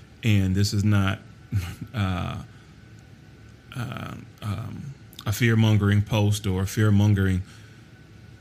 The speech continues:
podcast where I'm like, "Okay, you know, you don't have enough time," but just more value it, you know, understand you don't, you don't, you don't need a lot of time when it comes to doing certain things. You know, you can take that either way.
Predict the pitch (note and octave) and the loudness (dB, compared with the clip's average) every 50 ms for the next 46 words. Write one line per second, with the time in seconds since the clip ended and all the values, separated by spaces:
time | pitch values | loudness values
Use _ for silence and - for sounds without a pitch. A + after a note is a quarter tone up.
0 | - - - A2+ G#2 G#2+ G#2+ G2+ G2+ G2+ G2+ - A2+ G2 F#2+ F2+ F2+ F#2 G2 - | -20 -6 -2 -2 2 4 4 4 4 4 4 2 0 0 0 0 -2 -4 -4 -2
1 | G2+ G2 G2 G2 F#2+ F#2 F#2 F#2+ F#2+ F2+ F2 F#2 - - G2 G2 G#2 A2 F#2+ F2+ | -2 0 0 0 0 0 0 0 0 -2 -4 -6 -4 -4 -4 -4 -2 -4 -4 -4
2 | F#2 F#2 F#2 F#2 F#2 G2 F#2 F2+ F2 F#2 G2 G2+ G2 F#2+ F#2 F2 F#2+ F#2+ F#2+ F#2 | -4 -6 -6 -4 -2 -2 -2 -2 -2 -2 0 2 2 2 0 0 -2 -2 -2 -4
3 | F2+ - - G#2 G2+ G2 F#2+ F#2+ F#2+ F#2 G2+ F#2 F#2+ G#2+ G#2+ G#2 G#2 A2+ A2 G#2+ | -6 -6 -2 0 0 2 2 0 0 0 -2 0 2 2 2 4 4 4 4 4
4 | G#2 G2 F#2 G2+ G2 G2 F#2+ F#2+ F#2+ F#2 F#2 F2+ F2+ - - - - - - - | 4 4 4 2 2 2 2 0 0 -2 -4 -6 -6 -8 -12 -18 -20 -20 -20 -20
5 | - - - G#2 G2+ G2 F#2 G2+ G#2 G#2+ G#2 G2+ G2 - - A2 G#2 G2+ G2 F#2+ | -18 -4 2 2 4 4 2 2 4 4 6 6 4 2 2 4 4 6 4 4
6 | F#2 F#2+ G2 - - - - - - - - - - G2+ G#2+ G#2 G#2+ G#2 G#2 G#2 | 2 -2 -4 -6 -12 -20 -20 -20 -20 -20 -20 -12 -2 0 4 6 6 6 6 4
7 | G#2 - A2 A2+ A2 A2+ G#2+ G#2+ G#2+ G#2+ A#2 A#2+ A#2+ B2 A2+ G#2+ G#2+ A2+ A2 A2+ | 2 0 2 2 4 4 2 0 -2 0 2 2 4 4 4 6 6 8 8 8
8 | A#2 A2+ A2 G2 G2 G2+ G#2 G#2 G#2 G2 F#2+ F2+ - - A2+ G2 F#2+ F#2 F#2 G2+ | 6 4 4 2 0 0 2 2 2 2 0 -4 -4 -2 0 0 0 0 -2 -4
9 | A2 G#2+ G#2+ G2+ G2 F#2+ - - A2 G#2 G2+ G2+ - - G2 F#2+ F#2+ - - - | -4 -2 0 0 0 0 0 0 2 2 2 0 0 -2 -2 -2 -4 -6 -8 -10
10 | - A2 F#2 F#2 G#2 G2 F#2 F#2 F#2 F#2+ G#2+ - - - - - - - A2+ F#2+ | -8 -6 0 2 2 2 2 0 -2 -4 -6 -10 -12 -16 -12 -10 -4 -2 -2 0
11 | F#2 F#2+ - F#2+ F#2 F2 E2+ G#2 - - - - - - - - G#2 G#2 G2 F#2+ | -2 -2 -4 -4 -6 -4 -6 -8 -10 -12 -18 -20 -20 -20 -12 -2 0 2 2 2
12 | F#2+ F#2 - G2 G2 G2+ G2+ G2 F2+ F#2+ F#2 F2+ F2+ G2 G2 F#2 F#2+ F#2 G#2 G#2+ | 0 -2 -4 -4 -4 -2 -2 -4 -2 -2 -4 -4 -4 -4 -4 -4 -4 -2 0 2
13 | A2 A2 A2 A2+ | 2 4 2 2